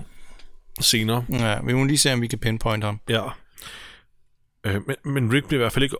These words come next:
Speaker 1: ikke opdaget, og ham her, Len her, han lægger sig så oven i sengen, og så er det hans tur til at få sig en lille skraber.
Speaker 2: Ja.
Speaker 1: Hvad der så videre sker med Rick,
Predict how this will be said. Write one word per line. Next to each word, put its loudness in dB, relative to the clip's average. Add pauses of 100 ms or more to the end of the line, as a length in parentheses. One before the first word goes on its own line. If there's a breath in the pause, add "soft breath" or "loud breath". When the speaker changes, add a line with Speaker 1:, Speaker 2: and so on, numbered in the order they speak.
(140)
Speaker 1:
ikke 2
opdaget, -2
og 0
ham 0
her, 2
Len 2
her, 0
han -2
lægger 2
sig 2
så 2
oven 0
i -2
sengen, -2
og -2
så -4
er -4
det -2
hans -2
tur -4
til -2
at -4
få -6
sig -4
en -4
lille -4
skraber. -4 (380)
Speaker 2:
Ja. -4 (400 loud breath)
Speaker 1:
Hvad 2
der 4
så 4
videre 4
sker 4
med 4
Rick, 6